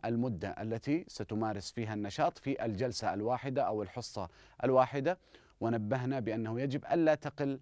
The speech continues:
عن ثلاثون دقيقة في الجلسة الواحدة. هذه كانت مراجعة سريعة لما تعلمناه في درسنا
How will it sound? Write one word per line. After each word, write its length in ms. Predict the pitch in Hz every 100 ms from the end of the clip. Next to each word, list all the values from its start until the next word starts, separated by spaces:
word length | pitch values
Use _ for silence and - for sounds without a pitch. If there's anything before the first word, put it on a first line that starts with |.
| _ -
عن 300 | 113 120 110 - -
ثلاثون 600 | 101 101 110 101 95 98 - _ - _ -
دقيقة 720 | 76 104 101 92 - 92 87 - _ _ _ -
في 320 | - 92 92 98
الجلسة 580 | 87 95 85 - 85 80 _ - _ -
الواحدة. 480 | 131 110 90 90 101
هذه 260 | 151 185
كانت 400 | - 185 170 175
مراجعة 480 | 147 139 104 78 82
سريعة 400 | - 120 147 151
لما 180 | 156 123
تعلمناه 580 | 110 98 104 110 131 143
في 140 | 113
درسنا 520 | 98 101 - 107 107